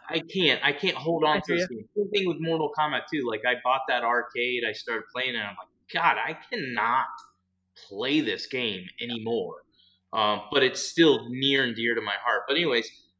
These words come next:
Speaker 1: I just think Ghost of Tsushima so far, just world, gameplay, all the things I care about. Also, absolutely love the, the armor that I'm unlocking and,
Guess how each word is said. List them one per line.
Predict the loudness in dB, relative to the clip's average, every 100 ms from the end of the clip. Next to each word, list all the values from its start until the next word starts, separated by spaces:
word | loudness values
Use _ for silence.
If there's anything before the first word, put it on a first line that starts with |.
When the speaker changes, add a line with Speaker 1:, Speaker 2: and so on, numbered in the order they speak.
| _ _ -2
Speaker 1:
I | 0
just | 0 0
think | -2 4
Ghost | 4 4 2
of | 0 0
Tsushima | -4 -6 -6 -4 -2 -4
so | 0 0 2
far, | 2 2 4 2 0 -12 _ _ _ _ _ _ _ -10
just | -2 -2 -2 -10 -20 _ _ _ _ -18
world, | 0 6 8 10 10 8 6 -2 -20 _ _ _ _ _ _ _ _ _ 6
gameplay, | 8 8 2 2 4 4 2 0 -4 -20 _ _ -2
all | 4 6
the | 6
things | 2 4
I | 2
care | 4 2
about. | 4 4 6
Also, | 4 4 0 0 -4 -12 _ _ _ _ _ 2
absolutely | 2 2 2 4 4
love | 2 0 2 0 -2 -14 _
the, | -2 0 0 -2 -6 -6
the | -8 0
armor | 2 2 0 0
that | 0 0
I'm | -2
unlocking | -4 -6 2 4 4 0 -6 -6 -10 -16 -20
and, | -16 -12 -12 -12 -16